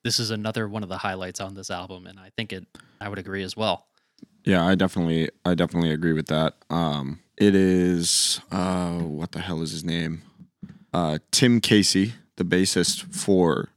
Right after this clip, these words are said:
Speaker 2: Hostage Calm, is actually the one that sings the chorus. And I remember at that final show, uh, there was a, there was an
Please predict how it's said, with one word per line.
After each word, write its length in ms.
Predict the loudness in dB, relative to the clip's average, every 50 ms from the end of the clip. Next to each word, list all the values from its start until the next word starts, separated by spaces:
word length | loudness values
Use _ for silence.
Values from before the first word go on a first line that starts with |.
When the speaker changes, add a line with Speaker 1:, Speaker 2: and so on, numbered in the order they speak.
| _ -20 -20 -20 _ _ -2
Speaker 2:
Hostage 440 | 2 2 2 2 0 -2 -6 -6 -4
Calm, 400 | 0 0 2 2 0 -2 -4 -6 _ _ 0
is 160 | 2 4 4
actually 300 | 4 4 4 4 2 2
the 100 | 2 2
one 220 | 2 2 2 2 0
that 140 | 0 0 2
sings 580 | 2 2 4 4 2 2 2 0 0 -2 -4 -4 -6 -4
the 380 | 0 0 2 2 2 0 0 -2
chorus. 680 | -2 2 4 4 4 4 2 2 2 0 0 0 -4 -8 _ _ 0
And 720 | 2 4 4 4 2 2 0 0 0 -2 -2 -4 -4 -6 -8 _ _ _ -16 -4 2
I 60 | 4 6
remember 520 | 6 6 6 6 6 6 6 6 4 4
at 180 | 2 0 0 0
that 160 | 0 -2 -2
final 320 | 0 0 0 0 2 0 0
show, 540 | 2 2 2 4 4 2 2 0 -2 -4 _ _ _ -2
uh, 280 | 0 0 2 2 0
there 180 | 0 2 2 2
was 220 | 2 2 0 0
a, 360 | 0 2 2 2 0 -2 -4 -8 -14 _ _ 0
there 140 | 4 4 4
was 120 | 4 2
an 80 | 0